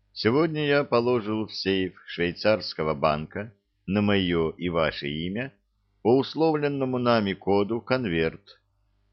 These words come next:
Так что в случае, если что-либо случится со мной, вы сможете получить подлинники. Если же вас изолируют, я смогу довести до сведения общественности правду –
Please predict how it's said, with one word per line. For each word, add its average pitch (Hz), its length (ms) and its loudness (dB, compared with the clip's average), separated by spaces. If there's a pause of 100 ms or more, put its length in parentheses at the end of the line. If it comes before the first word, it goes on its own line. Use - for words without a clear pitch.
(220)
Так 92 240 4
что 95 260 -2
в - 60 -12
случае, 85 720 -4
если 90 320 -2
что-либо 82 480 -2
случится 78 560 -10
со 73 160 -8
мной, 78 400 -6 (580)
вы 110 200 2
сможете 135 640 0
получить 123 680 -4
подлинники. 71 880 0 (680)
Если 95 580 0
же 92 180 0
вас 92 340 2
изолируют, 85 960 -4 (500)
я 123 260 4
смогу 143 380 -2
довести 127 560 0
до 117 140 2
сведения 104 580 0
общественности 95 920 -4
правду – 80 680 0